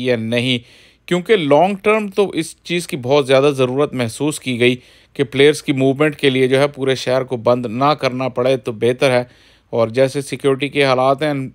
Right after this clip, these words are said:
बदकिस्मती से पूरी दुनिया में ही ऐसे हैं, तो बेहतर यही है कि ग्राउंड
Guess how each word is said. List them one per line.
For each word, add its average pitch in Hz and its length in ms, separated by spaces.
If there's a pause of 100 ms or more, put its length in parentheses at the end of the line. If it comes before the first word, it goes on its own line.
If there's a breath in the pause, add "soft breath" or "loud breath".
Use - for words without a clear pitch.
बदकिस्मती 131 640
से 143 140
पूरी 151 240
दुनिया 147 300
में 156 100
ही 131 120
ऐसे 117 220
हैं, 123 100 (580 soft breath)
तो 143 200
बेहतर 156 340
यही 170 220
है 151 180
कि 160 200
ग्राउंड 135 520